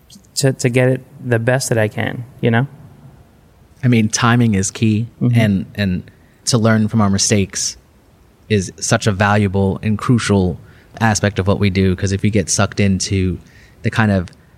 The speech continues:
Speaker 2: same regurgitation of not learning,
Speaker 1: Mm-hmm.
Speaker 2: you're gonna be doing those same mistakes over and over and over.
Speaker 1: And the mistakes are important too. I mean, you know,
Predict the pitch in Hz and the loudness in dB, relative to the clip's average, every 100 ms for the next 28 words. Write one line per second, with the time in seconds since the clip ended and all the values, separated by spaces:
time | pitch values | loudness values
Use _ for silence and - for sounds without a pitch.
0 | _ - 127 120 110 107 107 101 117 104 | _ -2 2 4 4 2 0 0 0 0
1 | - 98 92 98 92 90 - _ _ - | 2 0 2 0 -2 -6 -16 _ _ -6
2 | 101 113 - 104 110 113 151 165 - - | 0 0 0 0 2 2 0 -2 -8 -8
3 | 143 135 147 151 - - - _ - 123 | -6 -4 -6 -10 -18 -20 -20 _ -6 0
4 | 120 110 107 - _ _ - 120 110 104 | 2 4 2 -2 _ _ 0 2 4 2
5 | 113 107 107 104 98 - - 101 98 98 | 2 2 2 0 -2 -4 -4 -4 -2 -2
6 | 92 - - 98 92 85 85 82 90 80 | -2 -6 -6 -4 -2 -4 -8 -10 -12 -12
7 | 76 - - - _ - - 175 185 185 | -12 -14 -18 -20 _ -18 -2 2 4 4
8 | - 208 - 214 160 185 - 123 - 180 | 2 -2 0 0 0 0 0 0 0 -2
9 | - 139 - _ _ 127 131 131 131 131 | -2 -8 -20 _ _ 0 2 2 2 0
10 | 113 110 | -2 -6